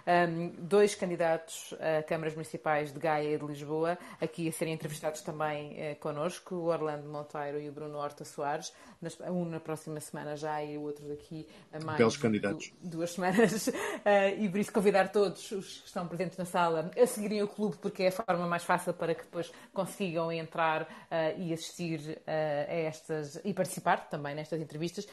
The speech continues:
Speaker 1: Eh, convida-, convido-vos também a seguirem-nos a nós enquanto os moderadores para que possam, eh, seguir, eh, receber as notificações. Ahm, e, eh, agradeço-lhe mais uma vez, foi um gosto e um privilégio estar aqui consigo e passo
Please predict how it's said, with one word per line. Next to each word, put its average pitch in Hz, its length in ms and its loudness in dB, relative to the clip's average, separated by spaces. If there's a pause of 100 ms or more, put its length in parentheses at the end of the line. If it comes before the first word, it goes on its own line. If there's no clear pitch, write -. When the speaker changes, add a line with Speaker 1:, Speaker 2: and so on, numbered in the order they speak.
(160)
Speaker 1:
Eh, 196 100 2
convida-, 185 460 2
convido-vos 202 360 2
também 180 340 0
a 175 40 -2
seguirem-nos 170 460 -4
a 175 80 0
nós 160 300 -2 (260)
enquanto 175 400 0
os 160 80 -8
moderadores 165 520 0
para 156 240 0
que - 160 -8
possam, 160 420 -4 (240)
eh, 175 580 2
seguir, 170 480 -2
eh, 165 300 0
receber 170 260 -2
as 160 60 -2
notificações. 170 840 -4 (320)
Ahm, 170 640 2
e, 202 440 -2
eh, 190 600 4
agradeço-lhe 180 500 4
mais 165 180 0
uma 160 120 -2
vez, 165 220 0
foi 175 160 -4
um 170 100 -4
gosto 165 340 0
e 175 60 -4
um 160 40 -6
privilégio 156 340 0
estar 156 160 0
aqui 156 160 -4
consigo 165 400 -6
e 190 80 -2
passo 165 500 -2